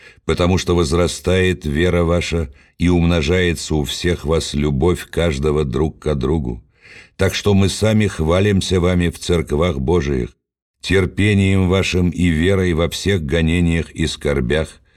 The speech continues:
которые вы переносите. Это знак праведного суда Божия, чтобы быть вам удостоенными Царства Божия, ради которого вы и страдаете. Если, однако, праведно пред Богом скорбью воздавать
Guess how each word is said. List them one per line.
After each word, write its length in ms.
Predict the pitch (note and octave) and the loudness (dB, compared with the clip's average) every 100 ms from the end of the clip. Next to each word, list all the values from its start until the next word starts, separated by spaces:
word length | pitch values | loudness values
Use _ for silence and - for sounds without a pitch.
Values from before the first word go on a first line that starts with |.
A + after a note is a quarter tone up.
| _ _ | _ _
которые 500 | D2+ C2+ D#2+ D#2 D2 | -4 -2 0 0 0
вы 160 | D2 D2+ | 0 -2
переносите. 880 | D2+ C#2+ C#2 D2 - B1+ - - _ _ _ _ _ _ - | -2 -2 0 -2 -4 -8 -10 -18 _ _ _ _ _ _ -4
Это 240 | G2+ A2+ | 0 2
знак 400 | E2+ A2 G#2 - | 2 2 0 -2
праведного 720 | F#2 G2 G#2+ G#2 F2+ F#2+ F#2+ | 0 2 2 0 0 0 0
суда 400 | F2+ F2+ D#2+ F#2+ | 0 -2 0 0
Божия, 580 | D#2 F#2+ C2+ C2 G#1+ G1+ | 2 0 0 -2 -4 -8
чтобы 420 | - - D#2+ D#2+ | -8 -2 0 2
быть 280 | D2+ G2 - | 2 0 0
вам 280 | E2 F#2 F#2 | 0 0 0
удостоенными 880 | E2 D2+ E2+ - - F#2+ F#2 F2+ E2+ | -2 0 0 -2 0 0 2 2 0
Царства 640 | D2 - G2+ E2+ - E2+ E2+ | -2 -2 -2 -4 -4 -2 0
Божия, 560 | C#2+ F2 C2 C2 A#1 - - - - | 0 0 0 -2 -4 -10 -20 -18 -6
ради 420 | C2+ F#2 F2 F#2 | 0 0 0 -2
которого 540 | F2+ F2 F#2 F2+ E2+ D#2 | 0 0 2 2 2 0
вы 220 | D#2 E2+ | 0 -2
и 200 | - D2+ | -2 -4
страдаете. 1000 | - - D2+ C2+ D#2 D#2 B1+ - G#1+ - _ _ _ _ _ | -4 -2 -2 0 0 0 -4 -8 -16 -18 _ _ _ _ _
Если, 320 | D#2 - - | 0 0 2
однако, 440 | F2 D#2 F#2 D#2+ E2 | 0 2 0 0 -2
праведно 720 | - E2 F#2 G2 F#2+ E2+ F2+ | 0 0 2 2 0 0 0
пред 260 | D2 F2 D2+ | 0 0 0
Богом 440 | C2+ F2+ E2 D#2+ | 0 0 0 0
скорбью 680 | - - D#2+ F#2 D#2 D2+ D#2 | -4 -4 0 0 0 0 0
воздавать 720 | D2+ C2 B1 C#2+ D2+ D2 - | 0 -2 -2 0 0 -2 -8